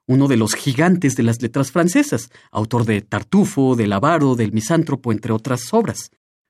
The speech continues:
Poseía Molière, aunque no lo parezca juzgar por las obras que escribió,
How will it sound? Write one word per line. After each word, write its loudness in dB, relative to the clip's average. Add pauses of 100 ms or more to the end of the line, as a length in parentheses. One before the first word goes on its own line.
(180)
Poseía 4
Molière, 4 (360)
aunque -2
no 4
lo 2
parezca 0
juzgar -4
por -2
las -2
obras -2
que -2
escribió, 2